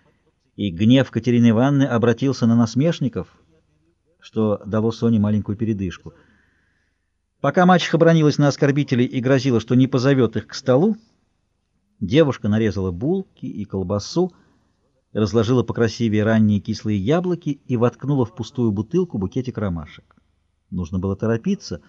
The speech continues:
уже подступал назначенный час сбора гостей. А тем временем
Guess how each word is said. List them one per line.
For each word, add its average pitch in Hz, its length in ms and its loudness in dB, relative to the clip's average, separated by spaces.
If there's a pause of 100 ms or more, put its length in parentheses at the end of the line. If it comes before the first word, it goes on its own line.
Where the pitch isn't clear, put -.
(340)
уже 107 240 -2
подступал 151 720 -2
назначенный 120 640 0
час 131 360 -4
сбора 110 360 -2
гостей. 110 540 -6 (1500)
А 135 120 0
тем 220 200 4
временем 226 460 4